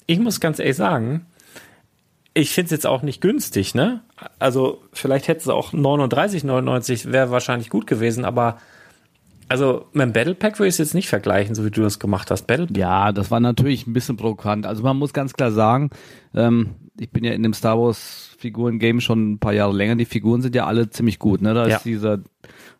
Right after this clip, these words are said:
Speaker 2: Roboter, der ist extrem besonders. Darth Vader ist immer eine stabile Figur, die normalerweise, wenn sie nicht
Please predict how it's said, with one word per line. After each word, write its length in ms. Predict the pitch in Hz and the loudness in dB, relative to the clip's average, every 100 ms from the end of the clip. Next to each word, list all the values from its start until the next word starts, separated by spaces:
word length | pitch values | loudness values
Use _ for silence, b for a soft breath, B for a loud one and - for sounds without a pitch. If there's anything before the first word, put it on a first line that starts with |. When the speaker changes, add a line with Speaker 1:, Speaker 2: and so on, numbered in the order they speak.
| B B - | B B 0
Speaker 2:
Roboter, 400 | 101 123 - 131 | 2 2 2 2
der 160 | 123 | 2
ist 180 | 117 - 71 - - - | 0 -2 -8 -8 -14 -10
extrem 420 | 120 - 135 127 | -8 -2 0 2
besonders. 460 | 120 127 131 117 - | 2 2 2 2 2
Darth 260 | 110 - | 0 2
Vader 240 | 113 123 127 | 2 2 2
ist 100 | 110 | 2
immer 160 | 120 | 2
eine 140 | 120 117 | 2 2
stabile 420 | 123 117 120 127 | 0 -4 -6 -8
Figur, 400 | - 117 120 127 | -8 -6 -4 -2
die 120 | 117 | -2
normalerweise, 880 | 117 113 113 123 113 117 120 123 113 | -4 -2 -2 -2 0 2 2 2 4
wenn 160 | 117 113 | 2 4
sie 80 | |
nicht 380 | 117 120 - - | 4 2 -2 -16